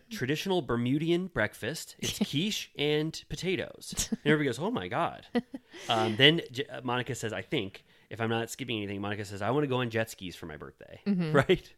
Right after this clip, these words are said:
Speaker 2: Yeah.
Speaker 1: Which is awesome. That is,
Speaker 2: Yeah.
Speaker 1: I mean,
Speaker 2: Always fun.
Speaker 1: I love going on jet skis, so I was excited to see that. I think
Speaker 2: Yeah.
Speaker 1: that's a good birthday wish.
Speaker 2: <laughs>
Speaker 1: And you think that, you know, everything is just gonna be fun for a while.
Speaker 2: Not for long.
Speaker 1: No.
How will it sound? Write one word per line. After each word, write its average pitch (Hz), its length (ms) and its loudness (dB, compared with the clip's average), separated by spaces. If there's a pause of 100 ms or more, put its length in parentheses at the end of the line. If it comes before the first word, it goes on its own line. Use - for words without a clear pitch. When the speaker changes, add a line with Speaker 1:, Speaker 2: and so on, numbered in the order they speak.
(120)
Speaker 2:
Yeah. 156 240 6 (280)
Speaker 1:
Which 180 160 10
is 185 100 6
awesome. 135 480 6
That 139 200 6
is, 127 120 2
Speaker 2:
Yeah. 185 80 2 (360)
Speaker 1:
I 104 60 0
mean, 87 160 -4 (200)
Speaker 2:
Always 190 260 0
fun. 151 260 0 (200)
Speaker 1:
I 110 220 4
love 104 220 0
going 87 180 -4
on 80 100 -8
jet 73 160 -10
skis, - 280 -16
so 80 200 -6
I 78 160 -2
was 92 140 -4
excited 87 360 -8
to 85 60 -10
see 87 220 -12
that. 107 280 -2 (100)
I - 40 -14
think - 100 0
Speaker 2:
Yeah. 156 60 6
Speaker 1:
that's 95 200 -4
a 90 40 -14
good 87 200 -8
birthday 90 280 -6
wish. 92 440 -2 (220)
Speaker 2:
<laughs> - 260 -4
Speaker 1:
And 131 140 4
you 131 80 6
think 214 340 0 (280)
that, 123 400 0 (280)
you 143 100 0
know, 117 280 2 (120)
everything 139 420 2
is 110 140 -2
just 110 220 -6
gonna 104 140 -4
be 92 140 -6
fun 127 380 0
for 71 180 -10
a 52 60 -6
while. 57 280 -8 (680)
Speaker 2:
Not 170 220 -4
for 190 120 -4
long. 220 400 0
Speaker 1:
No. 87 220 -6